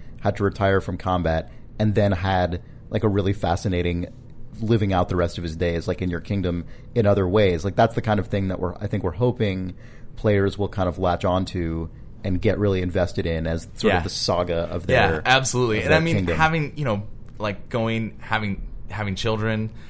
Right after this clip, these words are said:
Speaker 2: and then having those children, like, really, you know, be, like, thirsty for vengeance to, like, get back out on their ba-, uh, get out on the battlefield and, like, fight for their,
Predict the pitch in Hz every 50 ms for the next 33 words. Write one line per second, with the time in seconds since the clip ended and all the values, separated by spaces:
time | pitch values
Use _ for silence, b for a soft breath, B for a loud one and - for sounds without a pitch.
0 | B B - 107 107 95 98 113 107 104 107 101 98 95 - - - 110 107 98
1 | 110 110 101 101 95 90 92 - 98 98 104 104 98 98 95 95 98 104 104 98
2 | 95 92 101 101 92 80 90 - - - 117 104 101 - - 104 92 - 101 87
3 | 101 101 101 95 98 101 101 92 - - 104 98 98 95 95 - 104 92 95 95
4 | 90 - 98 98 98 98 98 95 92 90 92 92 - - 85 73 101 104 113 107
5 | 98 98 98 92 87 85 90 95 95 87 - 107 101 95 95 95 92 90 87 78
6 | - - - - 101 92 92 - - - - 98 90 90 90 87 85 85 B